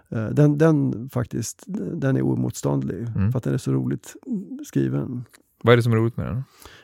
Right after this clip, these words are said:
Speaker 1: Nej, men att den liksom, den driver med människans liksom fåfänga. Den beskriver människan som liksom en, som att hon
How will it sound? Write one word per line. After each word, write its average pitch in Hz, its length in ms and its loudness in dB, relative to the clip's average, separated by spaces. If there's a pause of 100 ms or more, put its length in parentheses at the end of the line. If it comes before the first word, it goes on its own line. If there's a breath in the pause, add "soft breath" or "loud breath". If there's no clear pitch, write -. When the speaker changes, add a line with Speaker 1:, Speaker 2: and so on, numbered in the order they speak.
Speaker 1:
Nej, 151 160 2
men 170 120 6
att 160 100 4
den 170 120 4
liksom, 160 240 2
den 156 160 4
driver 170 520 6
med 139 120 4
människans 123 760 -2
liksom 127 220 -6
fåfänga. 147 880 0
Den 120 140 -4
beskriver 131 420 -2
människan 127 460 -4
som 131 240 -6
liksom 123 340 -6
en, 127 400 -6
som - 160 -10
att - 140 -10
hon 131 280 -6